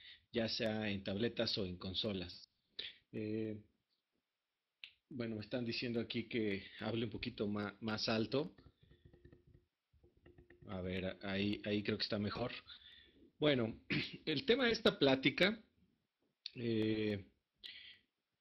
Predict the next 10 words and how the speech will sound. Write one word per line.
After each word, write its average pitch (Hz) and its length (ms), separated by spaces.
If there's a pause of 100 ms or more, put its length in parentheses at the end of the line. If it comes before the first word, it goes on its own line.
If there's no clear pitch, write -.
(160)
como, 113 680 (100)
como 113 420
nos 113 240
lo 110 240
solicitó 117 920 (200)
la 110 160
gente 117 600
de 98 380
Software 113 380
Guru, 120 340